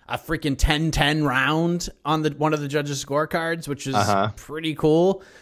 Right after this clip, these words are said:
Speaker 1: Um,
Speaker 2: <laughs> Okay.
Speaker 1: but look, I'll just say this real quick. Gomez, I'll just go Gomez versus, uh, Kamuela Kirk. Gomez looked fine.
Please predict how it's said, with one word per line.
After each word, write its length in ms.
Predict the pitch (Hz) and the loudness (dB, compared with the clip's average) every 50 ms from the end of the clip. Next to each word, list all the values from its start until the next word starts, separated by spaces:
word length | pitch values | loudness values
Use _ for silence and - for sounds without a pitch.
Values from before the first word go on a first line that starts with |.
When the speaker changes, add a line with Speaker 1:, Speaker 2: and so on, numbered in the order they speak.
| - - - _ _ - | -20 -20 -20 _ _ -4
Speaker 1:
Um, 500 | 175 185 190 185 190 190 190 190 190 185 - - | -2 0 2 2 2 2 2 0 0 -2 -4 -6
Speaker 2:
<laughs> 120 | - - - | -6 -4 -2
Okay. 360 | 104 113 95 - 92 107 - - _ _ _ _ | 0 0 0 0 -2 -2 -4 -8 _ _ _ _
Speaker 1:
but 260 | - 214 202 208 - | 0 0 0 0 -2
look, 200 | 185 165 113 104 | -2 -2 -2 0
I'll 160 | 113 135 170 165 | 0 0 0 0
just 180 | 165 160 - | -2 -4 -2
say 160 | - 160 147 | 0 2 2
this 220 | 139 123 - - - | 2 0 -2 -2 -2
real 120 | 127 120 | -2 0
quick. 300 | - 117 110 104 - _ | 0 0 -2 -4 -6 _
Gomez, 560 | - 139 151 165 165 165 156 151 - - - - - - - | 0 0 2 2 2 2 2 0 -2 -4 -6 -8 -12 -4 0
I'll 160 | 139 151 156 | 0 0 0
just 160 | 160 151 - | 0 -2 0
go 140 | 151 143 135 | 0 0 2
Gomez 380 | 120 131 131 131 135 131 110 | 2 2 2 2 2 0 -2
versus, 380 | 110 120 123 117 - 117 107 107 | -2 -4 -4 -4 -6 -6 -4 -2
uh, 280 | 117 107 107 107 107 104 - _ - | 0 0 2 0 -2 -4 -8 _ -12
Kamuela 580 | - - 131 123 120 117 113 110 110 107 104 | -6 -4 -2 0 2 2 2 2 0 -2 -4
Kirk. 500 | - - 127 120 120 120 - - - _ _ _ - | -4 -4 -4 -4 -4 -6 -8 -14 -20 _ _ _ -6
Gomez 320 | 135 139 151 151 143 - | -4 -2 -2 -4 -6 -8
looked 140 | 139 - - | -10 -14 -10
fine. 540 | - 127 120 123 127 127 127 127 131 127 | -6 -4 -2 -2 0 0 0 0 0 0